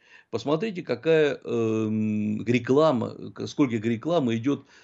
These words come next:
э, и Алиэкспресс, одного из подразделений Алибабы, э, идет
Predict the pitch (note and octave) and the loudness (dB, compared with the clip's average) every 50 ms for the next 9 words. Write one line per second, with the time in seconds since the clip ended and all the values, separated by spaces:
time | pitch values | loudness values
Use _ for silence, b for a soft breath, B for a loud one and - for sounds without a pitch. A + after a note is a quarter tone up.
0 | b b b - A2 A#2 A2+ A2 A2 A2+ A#2 A2+ G2 D2+ F#2+ A2 B2 B2+ B2 A#2 | b b b 2 4 6 6 6 4 2 0 -2 -2 0 0 0 2 0 0 -2
1 | - - - - F#3 G3 F#3+ - A2+ A2 A2 A2 G#2+ - - A2+ A2+ A2+ A2 G#2 | -4 -8 -4 -2 -2 0 0 -2 -2 -2 -2 -4 -4 -6 -4 -2 -2 -2 -2 -2
2 | B2 C3+ B2+ A2+ G2+ G#2+ G#2 G#2 G#2+ F#2+ A2+ A#2+ C3 E3 G3+ G3+ G3+ - b b | -2 0 0 0 0 0 -2 -2 -2 0 0 0 0 0 -4 -4 -6 -8 b b
3 | b b b b b b - - A2+ A2+ A2+ A2+ A2+ A2 A2 A2 A2+ A#2 A#2 A#2+ | b b b b b b -6 0 4 4 6 6 4 4 2 0 -2 -2 -2 0
4 | A#2 B2+ D3+ D3 C#3+ - | 2 4 4 4 4 0